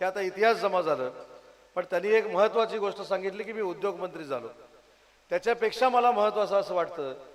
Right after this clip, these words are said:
की मी गुवाहाटीला गेलो आणि गुवाहाटीवरनं परत येताना रत्नागिरी जिल्ह्याचा पालकमंत्री झालो, हे माझ्या दृष्टीनं अतिशय महत्त्वाचं आहे.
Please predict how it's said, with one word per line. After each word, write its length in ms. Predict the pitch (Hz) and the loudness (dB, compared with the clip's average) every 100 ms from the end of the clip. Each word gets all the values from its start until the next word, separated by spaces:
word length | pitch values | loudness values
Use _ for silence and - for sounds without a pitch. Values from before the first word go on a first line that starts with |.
| - - _ | -20 -20 _
की 60 | 196 | -10
मी 120 | 214 | -10
गुवाहाटीला 500 | 165 175 233 233 226 | -2 6 6 6 2
गेलो 340 | 208 196 170 151 - - - | 2 0 -2 -4 -8 -18 -10
आणि 160 | 175 208 | -8 -6
गुवाहाटीवरनं 640 | 175 185 202 202 202 196 | 0 2 2 2 -4 -4
परत 260 | 202 180 190 | -4 -4 -4
येताना 320 | 190 196 214 | -6 -4 -2
रत्नागिरी 460 | 196 180 190 190 196 | -2 -2 -4 -4 -6
जिल्ह्याचा 360 | 175 180 190 196 | -6 -2 0 0
पालकमंत्री 640 | 170 180 226 214 202 185 | 0 2 2 0 -6 -2
झालो, 320 | 170 151 139 120 - - - | 0 0 -2 -6 -16 -14 -6
हे 80 | 208 | 2
माझ्या 280 | 185 196 | 2 2
दृष्टीनं 340 | 190 180 190 185 | -2 -4 -4 -2
अतिशय 320 | 175 170 170 | -2 -4 -6
महत्त्वाचं 460 | 143 139 135 123 | -6 -6 -6 -8
आहे. 80 | 123 | -10